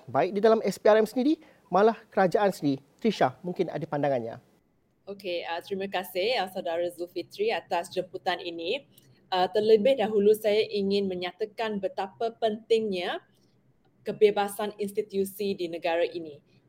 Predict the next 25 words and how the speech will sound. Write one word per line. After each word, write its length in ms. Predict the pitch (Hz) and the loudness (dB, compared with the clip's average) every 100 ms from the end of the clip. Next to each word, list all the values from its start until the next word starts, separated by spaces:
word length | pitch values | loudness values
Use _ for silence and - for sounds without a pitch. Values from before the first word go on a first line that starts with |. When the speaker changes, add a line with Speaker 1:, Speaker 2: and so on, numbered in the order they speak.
| _ | _
Speaker 2:
Di 160 | 190 190 | -2 0
mana-mana 480 | 208 233 220 220 | 0 0 0 0
negara, 560 | 214 196 185 180 220 - - | 0 0 0 0 0 -2 -8
institusi 800 | 214 220 226 226 220 220 247 202 | -10 -10 -12 -4 -4 -4 -4 -2
dan 160 | 180 | -2
badan-badan 800 | 175 180 202 208 196 185 185 196 | -2 -2 0 -2 -2 -2 0 -2
kerajaan 480 | 196 175 170 175 190 | -2 -4 -4 -4 -6
ini 480 | - 185 196 247 - _ _ - | -4 -2 0 -2 -8 _ _ -2
adalah, 560 | 202 202 220 226 233 233 - _ _ 180 | 0 2 2 2 0 -4 -16 _ _ -8
uh, 160 | 180 | -6
amat 240 | 214 226 - | -2 -4 -2
penting 400 | 277 311 - 240 | -4 0 0 0
supaya 480 | - 208 202 214 214 | -2 -2 0 0 0
mereka 400 | 202 202 202 220 | 0 -2 -2 -2
bebas 560 | 160 196 190 196 320 | 0 0 0 -2 -2
daripada 560 | - 180 175 185 170 202 | -2 -2 -2 -4 -4 -4
apa-apa, 880 | 180 - 190 175 - 190 190 196 - - - _ | -4 -2 -2 -2 0 2 2 0 -8 -20 -20 _
uh, 480 | 170 156 156 151 - - | -8 -6 -4 -6 -10 -12
ca-, 160 | - - - | -14 -14 -10
campur 320 | 190 196 208 | -8 -6 -4
tangan 320 | 185 175 175 | -4 -4 -4
politik, 720 | 254 240 233 226 214 208 208 - _ - | -2 -2 4 8 10 8 2 -14 _ -10
uh, 400 | 175 160 160 160 143 - _ _ _ _ - | -6 -2 -2 -2 -4 -12 _ _ _ _ -12
campur 240 | 185 214 | -8 -6
tangan 480 | 214 180 185 180 | -4 -4 -2 -4